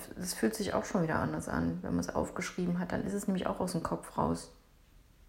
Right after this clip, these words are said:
Und dann kann man sich nämlich die Frage stellen, "Was kann ich jetzt tun, damit ich mich besser fühle?" Genau.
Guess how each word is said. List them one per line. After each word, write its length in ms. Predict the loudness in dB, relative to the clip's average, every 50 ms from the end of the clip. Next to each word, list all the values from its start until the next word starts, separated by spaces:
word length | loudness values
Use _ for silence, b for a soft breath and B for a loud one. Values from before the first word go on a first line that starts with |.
| -20 -20 -20 -20 -20 B B B B B B 0
Und 80 | 4 4
dann 120 | 4 4
kann 160 | 4 4 4
man 100 | 4 4
sich 140 | 2 2 2
nämlich 200 | 0 0 0 0
die 80 | -2 -4
Frage 380 | 2 4 4 4 4 4 0
stellen, 420 | 0 2 0 2 2 0 0 -2 -2
"Was 200 | -2 -2 -4 -2
kann 200 | 0 0 2 2
ich 100 | 0 -2
jetzt 240 | -4 -6 -6 -10
tun, 280 | -4 -2 0 0 0 0
damit 280 | 2 2 2 2 2 0
ich 140 | -2 -2
mich 160 | -2 -4 -2 0
besser 260 | -2 0 2 0 -2
fühle?" 360 | -2 -2 -2 -2 -2 -2 -4 -6 -10 -12 -18 -20 -20 -20 -20 -20 -20 -20 -20 -20 -20 -20 -20 -20 -20 -20 -20 -20 -20 -20 -20 -20 -20 -20 -20 -20 -20 -20 -20 -20 -20 -20 -20 -20 -20 -20 -20 -20 -12 -8
Genau. 300 | -4 -4 -2 -2 -2 -4